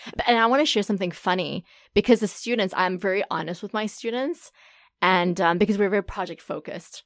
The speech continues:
and I tell them, like, "Hey, you know, this is, like, my background. I can't read or write Chinese, but I can Google Translate and read the Chinese." Um, and then now they, their presentations are all, like, dual language. They're all English and Chinese.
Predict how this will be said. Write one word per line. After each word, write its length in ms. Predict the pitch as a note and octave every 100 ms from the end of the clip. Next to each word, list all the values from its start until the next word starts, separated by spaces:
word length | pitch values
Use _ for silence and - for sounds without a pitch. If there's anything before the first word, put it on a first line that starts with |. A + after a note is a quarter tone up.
| -
and 120 | F3+
I 60 | E3
tell 180 | F#3+ F3+
them, 140 | F3+
like, 180 | E3+ E3+
"Hey, 400 | - F3 F#3+ G#3 A3
you 140 | F#3
know, 180 | F#3 F3+
this 200 | F#3+ F3+
is, 100 | F3
like, 160 | F3+ E3+
my 120 | E3
background. 600 | - E3+ - A3 A#3 B3 B3
I 80 |
can't 260 | F3+ G3+ F3+
read 140 | F#3
or 80 | F#3+
write 220 | F#3 -
Chinese, 400 | - F3+ F3+ F#3 -
but 120 | F3
I 80 | F3
can 180 | F#3+ F3+
Google 300 | F#3+ F#3+ F#3+
Translate 420 | F3 F3 F3+ F3
and 200 | F3+ E3+
read 200 | F3 F3+ _ _ _
the 60 | G#3
Chinese." 600 | G#3 G#3+ G#3 A3+ C#4 - _ - - - - -
Um, 400 | F#3+ F3+ F3+ F3 A3
and 140 | G#3+
then 160 | A#3 G3+
now 300 | G3+ A#3 A3
they, 200 | G3 D#3
their 140 | F3
presentations 640 | F3 F#3 F#3+ G3 F#3 F3+
are 80 | E3+
all, 180 | - F3+
like, 240 | E3+ E3
dual 260 | - E3+ D3+
language. 500 | B2+ A#2+ G#2+ - - _ _ -
They're 100 | G#3
all 220 | F#3+ -
English 400 | D#3+ E3+ E3 E3 -
and 120 | E3+
Chinese. 540 | - - - - -